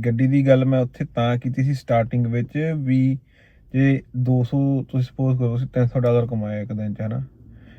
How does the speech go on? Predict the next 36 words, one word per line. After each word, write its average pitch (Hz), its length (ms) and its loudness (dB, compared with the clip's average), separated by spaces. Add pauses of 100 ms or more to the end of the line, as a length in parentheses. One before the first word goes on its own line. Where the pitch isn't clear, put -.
(160)
ਤੇ 117 120 0
ਤੁਸੀਂ 123 300 0
ਵੀ 117 200 0
ਸਿਕਸ 120 280 -4
ਰੱਖੀ 127 320 -2
ਹੋਈ 107 220 0
ਹੈ, 107 120 -2
ਹਨਾ, 120 180 -2 (680)
ਤੇ 104 580 -6 (400)
ਤੁਹਾਡੀ 127 280 0
ਵੀ 123 240 2
ਸਿਕਸ 127 380 -4
ਨੇ 151 100 -2
ਹੀ 147 140 -2
ਤੇਲ 123 320 -2
ਖਾ 104 260 -6
ਜਾਣਾ 107 180 -4
ਬਹੁਤ 107 340 -4
ਜ਼ਿਆਦਾ, 101 220 -4
ਮਤਲਬ 104 360 -8 (300)
ਲਗਭਗ, 113 360 -4
ਲਗਭਗ 117 560 -4 (480)
ਪੰਜਾਹ 117 260 4
ਤੋਂ 139 120 -4
ਲੈ 123 160 2
ਕੇ 131 160 -4
ਸੱਤਰ 123 300 -4
ਡਾਲਰ 113 260 -2
ਦਾ 113 100 0
ਥੋੜ੍ਹਾ 117 200 -2
ਤੇਲ 120 240 -4
ਖਾ 107 180 -4
ਜਾਣਾ 104 260 -4
ਵੀ 107 160 -6
ਸਿਕਸ 107 280 -10
ਨੇ। 110 180 -6